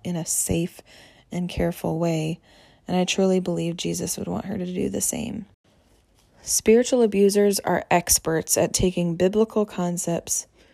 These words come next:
and using them to their own advantage in order to control or manipulate others. It's not an even playing field, and expecting them to uphold a biblically accurate way of dealing with conflict instead of using it to further control you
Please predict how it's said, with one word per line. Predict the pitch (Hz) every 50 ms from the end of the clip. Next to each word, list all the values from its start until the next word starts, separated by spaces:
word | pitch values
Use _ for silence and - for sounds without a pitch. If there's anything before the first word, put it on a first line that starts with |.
| _ _ -
and | 180 180 180
using | 180 180 175 180 180 180 175
them | 175 170 175
to | 175 - -
their | 170 170 - -
own | 190 190 190
advantage | 190 180 175 175 170 170 175 170 180 180 180
in | - - 190
order | 202 185 180 180
to | 185
control | 190 - - 185 180 - - - 180 170 170 -
or | - 175
manipulate | 170 165 160 160 - - - - - - - -
others. | - - - - - - - - _ _ _ _ _ _ _ _ _ _ _ _ _ _ _ _ - - - - - - _ _ -
It's | 208 202 - -
not | 196 190 196 208
an | 208 202
even | 185 196 180 180 170 170
playing | 170 - 170 170 170 175 175
field, | 170 - 95 98 - - - - - - - - - - - - -
and | -
expecting | 196 190 - - - 190 196 214 - 226 220 226
them | 226 220 226 226 220
to | - -
uphold | - 185 185 - - - 196 190 190
a | - - -
biblically | 185 185 175 190 208 214 220 - - 220 208 190
accurate | - 185 185 - - - 190 196 196 190 - -
way | 180 175 - - 180 -
of | - - 180
dealing | - 175 175 175 180 180
with | 180 180 180 -
conflict | - - 170 165 170 180 - 185 180 185 - - - - - - - - - _
instead | - 180 180 - - 180 175 170
of | 170 165
using | 160 160 170 185 196 190 190 190 190
it | 190 - -
to | - 185 180
further | - - 175 175 175 175 180
control | - - 165 175 - - 175 175 175
you | 180 180 180 185 185 180